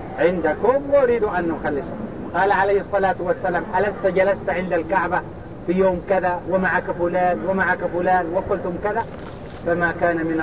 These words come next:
الرجل إلا أن قال: "أشهد أن لا إله إلا الله وأشهد أن محمدا عبده ورسوله"، وأسلم وحسن إسلامه وبدأ يتعلم القرآن ويتعلم الوحي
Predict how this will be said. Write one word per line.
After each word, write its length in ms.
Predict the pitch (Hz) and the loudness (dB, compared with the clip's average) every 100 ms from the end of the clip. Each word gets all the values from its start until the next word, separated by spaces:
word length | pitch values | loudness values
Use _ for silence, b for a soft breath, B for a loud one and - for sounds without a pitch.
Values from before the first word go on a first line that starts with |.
| 147 | 2
الرجل 420 | 180 185 233 269 - - - - | 2 4 2 2 -4 -12 -10 -2
إلا 380 | 170 170 170 165 | 0 2 2 0
أن 100 | 160 - | -2 2
قال: 240 | 185 214 | 2 2
"أشهد 580 | 185 - 175 - 170 165 | 0 -2 -4 -4 -2 0
أن 280 | 156 160 156 | 0 0 0
لا 460 | 151 151 151 147 147 | 0 0 -2 -2 -4
إله 360 | 151 143 139 143 | -2 -2 -2 -4
إلا 240 | 151 143 | -4 -2
الله 360 | 135 156 175 170 - - - 143 | -2 0 0 -2 -6 -12 -10 -6
وأشهد 380 | 147 - 156 | -6 -4 -2
أن 420 | 156 165 180 165 156 | 0 0 -2 -2 -4
محمدا 640 | 147 156 147 175 185 165 139 - - | -6 -6 -2 0 0 0 -2 -8 -4
عبده 300 | 160 139 165 | -2 0 -2
ورسوله"، 680 | 165 160 147 147 185 226 233 - - - 139 | 0 2 0 -2 0 2 2 -2 -8 -8 -4
وأسلم 760 | 160 165 - 160 190 196 156 | -2 -2 0 2 2 2 -2
وحسن 460 | 156 190 190 175 170 | -2 -2 -2 -2 -4
إسلامه 640 | 165 156 180 202 233 247 - - - 156 | -2 -4 -2 0 0 -2 -6 -12 -6 -4
وبدأ 380 | 151 180 175 170 | 0 0 0 2
يتعلم 720 | 165 160 170 185 220 185 160 | 2 2 0 2 2 2 0
القرآن 760 | 156 147 156 160 175 160 156 143 | -4 -4 -4 -2 0 2 2 0
ويتعلم 640 | 165 175 160 170 185 175 170 | 2 2 2 0 0 0 0
الوحي 380 | 180 277 - | 2 2 2